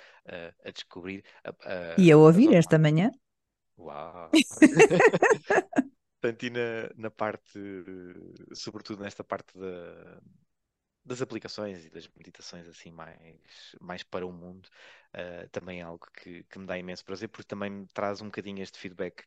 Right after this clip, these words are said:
Speaker 1: que, que é novo para mim e que eu acho que é extremamente interessante. Ahm, e portanto, sim. Ah, a outros níveis, também gostava de fazer uma coisa neste género, por exemplo.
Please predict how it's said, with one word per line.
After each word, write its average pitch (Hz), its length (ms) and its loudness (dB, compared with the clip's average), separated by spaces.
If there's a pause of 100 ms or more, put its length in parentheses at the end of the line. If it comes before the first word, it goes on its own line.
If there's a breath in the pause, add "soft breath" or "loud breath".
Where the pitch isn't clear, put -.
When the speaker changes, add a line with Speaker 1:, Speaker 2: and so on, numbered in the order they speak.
Speaker 1:
que, 92 200 -18 (120)
que 87 340 -16
é 101 100 -6
novo 92 320 -12 (200)
para - 140 -14
mim 90 400 -16
e 85 100 -20
que - 140 -20
eu 87 80 -14
acho 87 200 -14
que - 160 -20
é 85 340 -20
extremamente 90 500 -16
interessante. 85 460 -20 (760 soft breath)
Ahm, 95 760 -14
e - 60 -20
portanto, 98 760 -16
sim. 92 300 -18 (600 soft breath)
Ah, 92 360 -12 (140)
a - 20 -8
outros 110 460 -12
níveis, 82 800 -18 (140)
também 107 300 -8
gostava 110 340 -8
de - 80 -20
fazer 101 280 -12
uma 98 160 -16
coisa 95 280 -14
neste 90 320 -18
género, 73 260 -18 (480)
por - 140 -18
exemplo. 80 320 -18